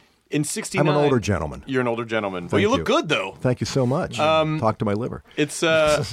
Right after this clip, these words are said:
Speaker 2: <laughs>
Speaker 1: in, in, in sixty-nine, that's not really a time where people are like, "Oh,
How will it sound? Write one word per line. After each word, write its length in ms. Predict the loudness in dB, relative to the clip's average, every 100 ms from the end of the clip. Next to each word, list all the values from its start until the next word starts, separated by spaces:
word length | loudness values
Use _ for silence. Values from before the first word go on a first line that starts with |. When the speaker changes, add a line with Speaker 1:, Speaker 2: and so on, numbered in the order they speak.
| -10
Speaker 2:
<laughs> 240 | -12 -14 -2
Speaker 1:
in, 200 | -2 0 0
in, 240 | 0 0 -2
in 120 | -2
sixty-nine, 760 | -4 -6 -2 0 2 2 2
that's 240 | 0 -2 0
not 180 | -2 0
really 260 | 0 2
a 60 | 0
time 440 | 0 0 2 2
where 100 | 0
people 340 | -2 -4 -2 0
are 60 | 2
like, 260 | 0 0
"Oh, 280 | 0 0 -2